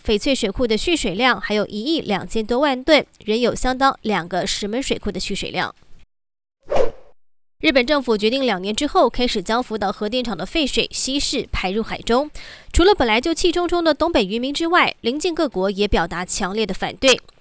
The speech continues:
但是兼任财政大臣的日本副首相麻生太郎却向记者表示：“说我们的核废水其实比中国与南韩核设施排放的废水还低，喝了不会有事。”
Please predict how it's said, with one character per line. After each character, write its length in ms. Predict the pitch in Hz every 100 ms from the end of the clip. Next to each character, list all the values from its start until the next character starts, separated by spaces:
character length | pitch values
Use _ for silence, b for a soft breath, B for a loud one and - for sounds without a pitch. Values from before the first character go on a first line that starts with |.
| B B B
但 120 | 285
是 120 | 277 269
兼 180 | 262
任 160 | 294 262
财 200 | - 220
政 180 | 277 277
大 160 | 269
臣 160 | 226 190
的 100 | 202
日 140 | 277
本 200 | 269 190
副 220 | 147 370 311
首 220 | 226 135
相 260 | - 233 -
麻 180 | 185
生 160 | 202 320
太 180 | 370 247
郎 280 | 165 170 208
却 260 | - 226 208
向 260 | 247 202
记 180 | - 247
者 180 | 202 208
表 240 | 233 -
示： 300 | - 269 220 B B B -
“说 180 | 403
我 60 | 392
们 100 | 214
的 80 | 226
核 240 | - 240
废 220 | 262 370
水 320 | 302 247 175 -
其 300 | - 220 320
实 240 | - 208
比 180 | 214 190
中 240 | 175 311
国 160 | 294 240
与 140 | 226 190
南 240 | 170 254
韩 300 | - 180 220
核 180 | - 208
设 160 | 302
施 160 | 247 262
排 200 | - 208
放 140 | 269
的 100 | 220
废 180 | 214 330
水 160 | 269 175
还 300 | - - 202
低， 320 | 254 262 -
喝 220 | - 311 370
了 160 | 262
不 220 | - 220
会 180 | 254 320
有 180 | 185 107
事。” 280 | - -